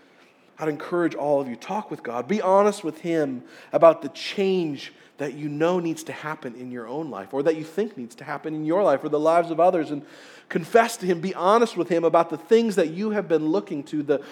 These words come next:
the means that you have been looking to for change that are other than the gospel. Things you've been trusting in to change you or to change others or to change this world.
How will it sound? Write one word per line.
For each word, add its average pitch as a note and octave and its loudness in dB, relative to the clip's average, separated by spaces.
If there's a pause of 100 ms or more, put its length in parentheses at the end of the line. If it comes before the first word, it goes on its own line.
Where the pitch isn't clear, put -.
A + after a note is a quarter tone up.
(120)
the F3 2
means A3 0
that D#3+ 6
you G#3 0
have F#3+ 4
been D#3+ -2
looking G3+ 0
to G3 -6
for D3+ -6
change F#3 0
that D#3 0
are D#3 -6
other G3 0
than F3+ 0
the D#3+ -2
gospel. E3 -6 (2250)
Things D#3+ -8
you've D3 -8
been B2 -10 (280)
trusting D#3 -10
in B2+ -6
to B2 -20
change B2+ -10
you C3 -10
or G2+ -18
to - -20
change C3+ -12
others B2 -14
or A2 -16
to A2 -20
change C3+ -12
this - -20
world. B2 -18